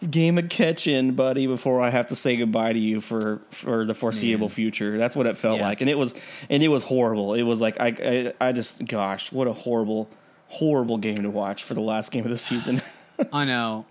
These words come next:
Speaker 2: This whole bubble, we didn't really ta-, talk about it. Maybe, I don't know, maybe we'll touch on it more next week, but, like, the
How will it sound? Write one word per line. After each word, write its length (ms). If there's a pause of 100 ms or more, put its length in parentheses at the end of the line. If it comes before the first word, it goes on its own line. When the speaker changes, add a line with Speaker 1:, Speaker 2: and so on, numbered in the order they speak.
(120)
Speaker 2:
This 240
whole 160
bubble, 480
we 80
didn't 160
really 220
ta-, 320
talk 240
about 260
it. 100
Maybe, 300
I 140
don't 80
know, 100
maybe 160
we'll 160
touch 260
on 120
it 60
more 200
next 260
week, 220
but, 140
like, 320 (800)
the 80